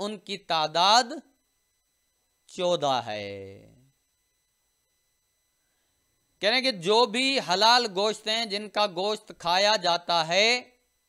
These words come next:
जिनको ज़िबा करके या शिकार करके हलाल किया जाता है, उनके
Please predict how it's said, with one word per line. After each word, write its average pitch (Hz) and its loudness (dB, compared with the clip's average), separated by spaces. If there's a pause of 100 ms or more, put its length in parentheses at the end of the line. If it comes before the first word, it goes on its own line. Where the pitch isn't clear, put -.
(520)
जिनको 180 -6
ज़िबा 190 0
करके 185 -6
या 190 -2
शिकार 180 -4
करके 165 -6 (1080)
हलाल 196 2
किया 190 -2
जाता 156 -2
है, 202 2 (1600)
उनके 262 0